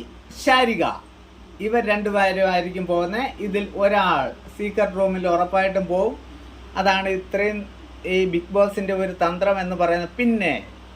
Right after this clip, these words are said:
ബിഗ് ബോസിൽ ഏഴിൻ്റെ പണി എന്ന് പറഞ്ഞല്ലോ ലാലേട്ടൻ. ലാലേട്ടൻ പറഞ്ഞ ഏഴിൻ്റെ പണി എന്താണെന്ന്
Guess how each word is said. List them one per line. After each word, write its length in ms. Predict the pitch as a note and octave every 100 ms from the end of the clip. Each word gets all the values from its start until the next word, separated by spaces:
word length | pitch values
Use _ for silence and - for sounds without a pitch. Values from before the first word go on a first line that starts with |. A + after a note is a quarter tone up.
| -
ബിഗ് 220 | G#3+ A#3+ A#3+
ബോസിൽ 340 | B3+ A#3+ B3 A#3+ A#3+
ഏഴിൻ്റെ 420 | B3 B3 A#3+ A#3+ A#3
പണി 180 | A3+ A3+ A3+
എന്ന് 140 | A3+ G#3+
പറഞ്ഞല്ലോ 460 | G#3+ G#3+ G#3 F#3 D#3 D#3
ലാലേട്ടൻ. 500 | F3+ F#3+ F#3 F3 A#2+ - - - - - - F3
ലാലേട്ടൻ 440 | F#3+ A3+ A#3 A#3 G#3+
പറഞ്ഞ 200 | G#3 G#3 G3+ G3+
ഏഴിൻ്റെ 380 | A3 A#3+ A#3+ A#3
പണി 160 | A3 A3 A3
എന്താണെന്ന് 420 | G#3+ G#3+ G#3+ G3+